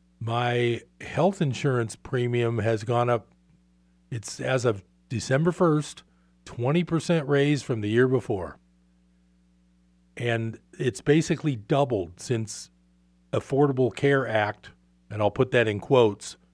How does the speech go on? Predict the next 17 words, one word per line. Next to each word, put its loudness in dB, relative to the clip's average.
came -2
out. -2
So 2
just 0
as 2
a 2
little 0
side 0
note, 0
while 2
we're 0
talking 0
about 2
the -8
miracle -2
business -2
method, -4